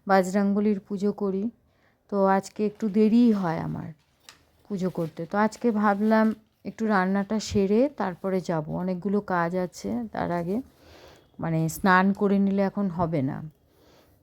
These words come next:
দেখো এখানে সিম কাটলাম, একটু মূলো কাটছি, একটু মুগের ডাল করব নিরামিষ। এখানে দেখো মূলো আর সিম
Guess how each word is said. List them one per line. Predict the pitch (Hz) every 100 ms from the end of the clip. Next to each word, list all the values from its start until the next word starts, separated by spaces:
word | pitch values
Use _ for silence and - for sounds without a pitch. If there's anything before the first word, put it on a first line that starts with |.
| _ -
দেখো | 175 214
এখানে | 196 196 196
সিম | - 185 175
কাটলাম, | 170 185 175 185 190 196
একটু | 180 190
মূলো | 180 175 170 170
কাটছি, | 175 165 - - 180 247 - _ _ _ _
একটু | 160 - 170
মুগের | 175 202 170
ডাল | 175 156 156
করব | 160 147 147 147
নিরামিষ। | 165 147 147 147 151 - - - - - - _ - - 214 - - - - - - - - - - - - - - -
এখানে | 202 214 220
দেখো | 214 202 - 220
মূলো | 208 196 196 202
আর | 202 190 180
সিম | - 208 208